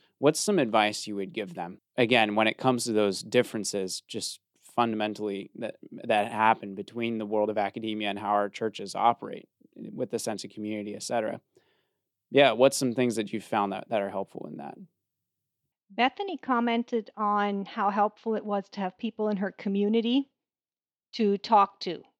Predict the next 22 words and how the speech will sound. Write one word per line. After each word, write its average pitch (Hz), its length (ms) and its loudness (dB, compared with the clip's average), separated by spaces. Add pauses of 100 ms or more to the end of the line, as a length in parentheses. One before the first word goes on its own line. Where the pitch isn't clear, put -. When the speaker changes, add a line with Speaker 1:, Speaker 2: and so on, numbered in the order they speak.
(180)
Speaker 2:
people 220 220 0
who 214 140 4
didn't 202 280 0
feel 196 200 0
threatened 202 580 0
by 196 540 4 (220)
her 214 160 0
questions. 254 760 2 (180)
And 226 120 2
I, 220 240 6
I 233 80 6
think 302 260 2
that 240 160 6
is 233 140 4
a 226 40 4
very 220 220 8
valuable 208 440 6
resource. 190 480 0
It's - 220 -6
not 220 260 6
available 220 520 4
to - 200 -2